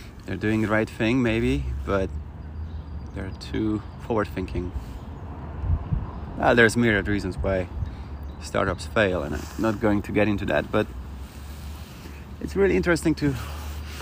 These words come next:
walk through that complex and, and, and al-, almost, like, pretend that I,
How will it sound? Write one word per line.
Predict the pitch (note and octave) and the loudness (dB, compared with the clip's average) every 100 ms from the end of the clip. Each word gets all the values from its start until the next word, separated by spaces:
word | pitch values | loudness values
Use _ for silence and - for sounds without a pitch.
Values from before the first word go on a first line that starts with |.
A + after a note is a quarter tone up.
| - - - - - - | -10 -12 -12 -10 -8 2
walk | C#3 C#3 | 6 6
through | - - - C#3 C#3 C#3 C3 - - - - - - - - - - - - - - - - - | 4 -6 0 4 6 6 2 -2 -12 -12 -12 -12 -12 -14 -14 -16 -14 -14 -12 -12 -6 -6 -6 0
that | - - | 2 4
complex | C#3 - - - - - - | 4 6 8 8 6 4 8
and, | - - - - - - - - - | 10 10 12 12 12 10 10 10 10
and, | - - - | 10 8 8
and | - - | 8 10
al-, | - B2+ | 12 12
almost, | C#3 C#3+ | 8 4
like, | - - | 2 4
pretend | A#2 - B2 A#2+ G#2 - - | 4 4 6 8 10 10 6
that | F#2+ G2 - - - - - - - - - - - - - - - - - - - - | 2 0 0 2 2 2 2 2 2 0 -2 -8 -8 -2 -2 -2 -4 -4 -4 -4 -6 -6
I, | - | -4